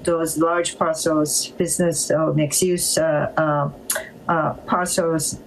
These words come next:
you know, west, on the west side. So those are actually much,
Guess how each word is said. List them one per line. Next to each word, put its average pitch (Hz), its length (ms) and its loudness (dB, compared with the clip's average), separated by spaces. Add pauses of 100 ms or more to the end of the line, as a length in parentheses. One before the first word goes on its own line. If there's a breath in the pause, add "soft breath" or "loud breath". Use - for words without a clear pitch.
(140)
you 165 100 4
know, 151 600 2
west, 165 600 0
on 170 120 2
the 160 80 2
west 160 340 0
side. 156 500 0 (320 loud breath)
So 202 260 0 (360)
those 247 300 0
are 226 140 0
actually 185 600 0
much, 165 400 0